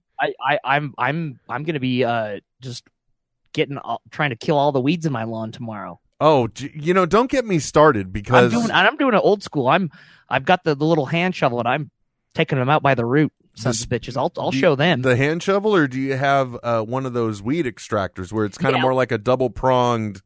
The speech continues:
Speaker 1: Yes. Yes, I, I have both. For some of 'em, that thing just doesn't have enough leverage. I have to use the, the little, like, potting shovel to,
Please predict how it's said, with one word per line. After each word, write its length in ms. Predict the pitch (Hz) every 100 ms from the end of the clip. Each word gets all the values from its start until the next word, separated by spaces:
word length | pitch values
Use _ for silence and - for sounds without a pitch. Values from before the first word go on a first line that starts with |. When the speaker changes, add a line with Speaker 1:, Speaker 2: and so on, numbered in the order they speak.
| _
Speaker 1:
Yes. 320 | 160 143 - _ _ _
Yes, 240 | 151 120 147
I, 140 | 135 -
I 100 | 160
have 260 | 208 165
both. 280 | 147 135 -
For 80 | 202
some 240 | 262 302
of 100 | 277
'em, 180 | 185 156 - - -
that 200 | 160 -
thing 200 | 262 170
just 180 | 147 -
doesn't 240 | 156 151
have 160 | 147 147
enough 240 | 139 117
leverage. 320 | 147 147 120
I 60 | 131
have 100 | 139
to 80 | 131
use 200 | 143 120
the, 180 | 131 127
the 120 | 127
little, 320 | 131 139 127 120
like, 240 | 113 -
potting 520 | - 139 135 113 110 - _ _
shovel 420 | - - 127 107 107
to, 180 | 110